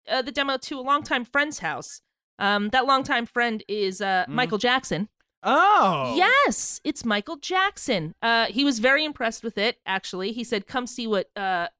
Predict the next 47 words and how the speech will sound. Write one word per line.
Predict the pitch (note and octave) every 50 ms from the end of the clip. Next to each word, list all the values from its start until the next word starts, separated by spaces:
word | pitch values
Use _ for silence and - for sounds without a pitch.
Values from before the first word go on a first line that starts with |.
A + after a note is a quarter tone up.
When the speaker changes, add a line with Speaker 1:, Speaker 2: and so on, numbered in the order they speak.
| _ _ _ _ _ _ _
Speaker 1:
what, | - F#3+ F#3+ F#3 F3+ E3+ - _ -
uh, | F3 E3 D#3+ D#3 - _ _ _ -
Kenny | - A#3 A3 A3 G3+ F#3
did." | E3+ F3+ E3 F3 F#3+ - _ _ _ _ _ _ _ _ _
Um, | - G3 G3 G3 F#3+ F#3 F#3 -
and | - G#3+ G3+
he | G3 F#3+ - _
was, | G#3+ G3 F#3 F3 - -
kept | - C#4 C#4 C#4+
on | C4 A3
bringing | A#3+ A#3 A#3+ A#3
more | A#3 A3+ G#3+
people | - - A3 - A3 G#3
in | G#3 G3+
to | - A3 F3+
listen | F3+ F3 - E3+ D#3+
to | - - D3+
it. | D#3 D#3+ F3+ - _ _ _ _ _ _ _
And, | - A3 A3 G#3+ G#3+ G#3+ G#3 G3+ -
uh, | - G#3 G3+ G3 F#3+ F#3+ F#3 F3+ F3+ F3 - _ _ _ _ _ _ _ _ _ _ _ _ _
apparently | - A3 - - B3+ B3+ C4+ C4+ - A#3 A#3 A3
at | G#3+ - -
some | - A#3 A3+ A3
point, | - A#3+ A3+ G#3+ G#3 - -
Michael | G3+ G3+ G3 G#3+ F#3+
Jackson | G#3 G3 G3 G3 - - G3 -
asked, | - F#3+ F#3 F3+ - - -
"Who | F#3 - A#3 A3
are | G#3
you | A3+ G#3+
gonna | G3 G#3+ G3
have | F#3 G3 F#3 F3+ F3+
sing | - - - F#3 F3+
the | E3+ E3+
background | G3+ G3+ - - - G3+ F#3 F3
vocal?" | E3+ F3+ E3+ D#3+ - E3+ E3 D#3+ - - -
And | F3 E3 E3 E3 -
to | - F#3+
which | F3 F3 - -
Rockwell | F3+ F3+ F3+ - F#3+ F3 E3+
said, | - - F#3 F3 E3+
"Well, | F3 F#3 F3
why | F3 F#3 F3+
don't | F3+ F#3
you | A3 C#4+
do | B3+ A3 F3+ D#3+
it?" | D#3 E3 -